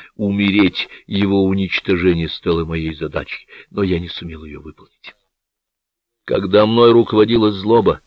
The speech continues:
и личная месть, я просил вас завершить мое неоконченное дело, и я возобновляю эту просьбу сейчас, когда меня побуждают к этому разум и добродетель. Но я не могу просить вас ради этой задачи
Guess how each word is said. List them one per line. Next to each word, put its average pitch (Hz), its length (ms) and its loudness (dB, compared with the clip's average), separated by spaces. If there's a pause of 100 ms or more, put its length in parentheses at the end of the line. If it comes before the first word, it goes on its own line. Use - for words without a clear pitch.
(560)
и 95 120 0
личная 104 520 0
месть, 110 360 -2
я 104 180 4
просил 107 520 0
вас 110 340 4
завершить 107 720 0
мое 101 240 0
неоконченное 95 840 -2
дело, 90 300 0 (300)
и 107 100 -4
я 104 200 4
возобновляю 107 680 2
эту 107 160 -2
просьбу 107 400 2
сейчас, 95 600 -4
когда 92 380 -2 (240)
меня 104 260 0
побуждают 92 640 2
к - 60 -8
этому 82 300 -2
разум 82 500 -4
и - 20 -18
добродетель. 71 560 -14 (1400)
Но 101 200 2
я 90 340 2
не 85 160 -4
могу 82 360 -4
просить 85 600 -6
вас 131 300 -4
ради 104 360 -2
этой 98 460 -6
задачи 80 640 -8